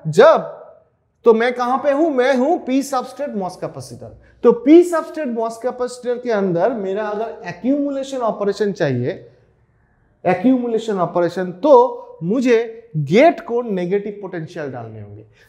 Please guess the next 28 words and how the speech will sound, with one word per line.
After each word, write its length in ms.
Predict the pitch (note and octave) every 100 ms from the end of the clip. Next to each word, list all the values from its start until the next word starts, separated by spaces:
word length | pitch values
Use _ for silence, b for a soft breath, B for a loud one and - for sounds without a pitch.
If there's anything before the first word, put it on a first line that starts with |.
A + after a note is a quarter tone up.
| -
So, 80 | F#3
गेट 380 | D3 G#3+ E4
को 140 | - D#4+
अगर 220 | C4 B3
नेगेटिव 460 | A#3 G#3+ C4 C4+ G3+
पोटेंशियल 520 | A3+ A3+ G#3+ G#3+ G3+
डालेंगे, 480 | F3 E3+ E3 D#3+ A#3+
तो 160 | A#3+ G3
पी 360 | - A#3 D4+
सबस्ट्रेट 560 | D#4 A#3 A3+ - B3+ B3+
के 80 | A3+
अंदर 360 | G3 E3 E3+
क्या 460 | D4 - - - A3
होगा? 300 | F#3 E3+ B3+
जितने 420 | F#3 F#3 A3 C#4
सारे 220 | C4+ A#3+
होल्स 480 | G#3 D#3+ F#3 G#3 G3+
है, 80 | A3
वो 220 | F#3+ F3+
होल्स 540 | D3+ A3 B3 B3 - - -
आपका 320 | F3 F3+ C4+ - F#3
इधर 220 | F3 A3+
शिफ्ट 340 | - F#3 -
होना 120 | E3 F3+
चालू 280 | C#3 B2
होंगे, 260 | A#2+ G#2+ - - b b -
शिफ्ट 440 | - D#4 - -
होके 360 | A#3 A#3+ F3